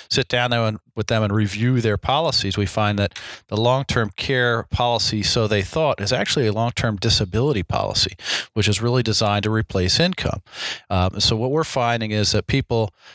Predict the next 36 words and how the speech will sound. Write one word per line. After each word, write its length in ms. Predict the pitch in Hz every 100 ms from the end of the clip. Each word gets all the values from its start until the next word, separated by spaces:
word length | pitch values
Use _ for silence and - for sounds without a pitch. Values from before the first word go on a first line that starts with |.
| -
in 160 | 110 110
that 240 | 107 107 -
age 460 | 120 127 127 120 117
where 400 | 107 104 104 98 92
they, 340 | 104 101 104
uh, 280 | 98 95 101 - 113
might 320 | 110 113 107
need 200 | 113 110
to 100 | 92
start 220 | - 107
looking 260 | 113 113 107
at 80 |
a 60 | 101
long-term 420 | 104 104 - 101
care 240 | - 165 170
plan, 400 | - 107 104 107 - - -
they 140 | 123
may 380 | 131 135 139 131
be 260 | 120 120 117
able 240 | 131 139
to, 280 | - 120 110
I 100 | 117
wouldn't 240 | 120 107
say 200 | - 107
drop 440 | 98 104 104 120 -
their 160 | 104
disability 540 | 101 101 104 104 101 98
policy 500 | - 101 95 92 98
outright, 460 | 156 139 90 104 - - - -
but 140 | 107 -
start 320 | - 123 -
thinking 460 | - 127 - 113
critically 520 | 101 143 135 - 113 110
and 100 | 104
saying, 340 | 113 107 104
"Well, 340 | 131 143 147